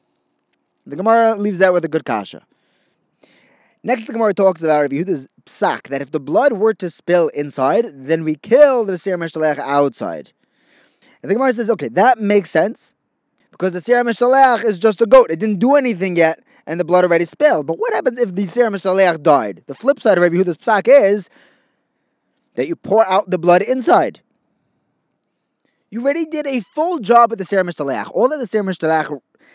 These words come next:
intrinsically needs is the goyrel, and you already did the goyrel. Fine. If you didn't finish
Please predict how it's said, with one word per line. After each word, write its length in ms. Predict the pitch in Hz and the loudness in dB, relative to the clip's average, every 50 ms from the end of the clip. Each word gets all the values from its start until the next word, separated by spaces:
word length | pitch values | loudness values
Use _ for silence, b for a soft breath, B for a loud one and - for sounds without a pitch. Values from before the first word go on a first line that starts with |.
| b b b _ | b b b _
intrinsically 600 | 165 160 139 - 202 226 202 208 190 185 180 175 | -14 -12 -4 -4 -4 -2 -2 -4 -4 -2 -4 -4
needs 320 | 165 170 180 180 175 156 | -4 -4 -4 -4 -4 -6
is 100 | 170 156 | -8 -6
the 100 | 143 165 | -6 -6
goyrel, 460 | 147 143 156 156 151 135 117 104 95 | -2 0 2 2 2 2 0 -2 -6
and 140 | 120 170 190 | -6 -4 -4
you 100 | 208 208 | -2 -2
already 180 | 226 262 262 233 | -2 -2 -4 -6
did 260 | 170 139 240 277 330 | -6 -4 -6 -4 -4
the 80 | 320 | -4
goyrel. 360 | 214 170 151 127 107 98 82 - b b b b b b | -4 -2 -4 -4 -6 -10 -12 -16 b b b b b b
Fine. 400 | b _ - 247 240 190 131 101 - _ _ _ _ _ _ _ _ _ | b _ -4 -4 -4 -4 -8 -14 -18 _ _ _ _ _ _ _ _ _
If 260 | 180 190 180 - - _ _ _ _ _ _ _ _ _ _ _ _ _ _ _ _ | -6 -6 -6 -6 -14 _ _ _ _ _ _ _ _ _ _ _ _ _ _ _ _
you 140 | - 151 175 | -16 -16 -2
didn't 240 | 156 220 220 233 196 | 0 0 0 0 -4
finish 360 | - - 196 196 196 - - | -4 -6 -4 -4 -6 -8 -10